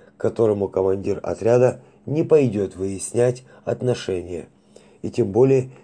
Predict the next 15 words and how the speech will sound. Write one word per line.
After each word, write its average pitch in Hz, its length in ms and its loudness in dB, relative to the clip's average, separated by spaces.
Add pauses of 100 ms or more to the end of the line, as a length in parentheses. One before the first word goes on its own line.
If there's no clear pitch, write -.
(120)
не 131 160 0
будет 131 300 0
расспрашивать 113 840 0 (280)
о 123 140 0
каком-то 117 580 0
секретном 113 640 -2
поручении. 110 800 -6 (920)
Насколько 127 460 0
я 113 120 4
понял, 123 420 2 (340)
он 120 340 2
только 127 340 2
лишь 123 360 -2
недавно 95 600 2
прибыл 127 520 2